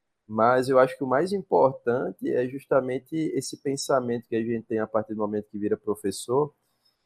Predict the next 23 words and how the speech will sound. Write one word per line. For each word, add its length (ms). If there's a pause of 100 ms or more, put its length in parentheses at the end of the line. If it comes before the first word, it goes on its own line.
(140)
que 120
é 100
de 100
ajudar 560
as 140
pessoas. 580
Não 180
tô 120
falando 260
do 60
lado 220
romântico, 760
né? 160
Não 100
é 260 (440)
aquela 340
questão 340
de 100
romantizar 960
que, 100
ah, 480 (480)
é, 840 (540)
eu, 220